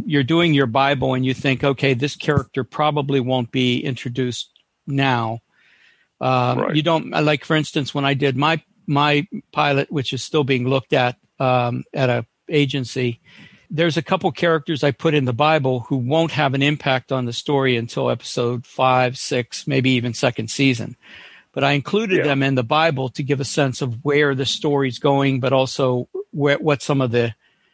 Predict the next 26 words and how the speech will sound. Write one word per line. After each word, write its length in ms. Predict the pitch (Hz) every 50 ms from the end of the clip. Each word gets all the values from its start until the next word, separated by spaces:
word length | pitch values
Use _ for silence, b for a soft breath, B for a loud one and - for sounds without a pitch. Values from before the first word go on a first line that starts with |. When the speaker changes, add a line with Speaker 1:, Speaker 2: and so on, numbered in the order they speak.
| _ _ _ _ _ _ _ -
Speaker 1:
the 40 | 135
conflicts 760 | - - - 151 147 143 120 - - 131 113 - - - -
are. 320 | - - - - 165 - - _ _ _ - -
And 200 | 180 160 151 151
then, 360 | 151 151 147 147 143 143 131 - _ _ _ _ _ -
so 280 | - - 185 160 147
I 200 | - 117 151 160
didn't 280 | 160 135 180 196 196 196
introduce 340 | 190 175 156 156 165 147 -
them 140 | 156 143
in 80 | 135 135
the 40 | 123
pilot 400 | - - 143 135 135 127 123 123
at 120 | 127 131
all. 180 | 135 127 123 123
The 80 | 139
only 160 | 160 175 196 214
thing 180 | - 220 202
I 120 | 190 175 165
introduced, 420 | 151 147 127 139 147 143 - -
so 160 | - 170 165
if 220 | - 170 151 - -
the 80 | 160
character 500 | - - 208 214 233 220 _ - 196 175
you 180 | 165 151 156 156
need 380 | 147 151 165 160 151 135 120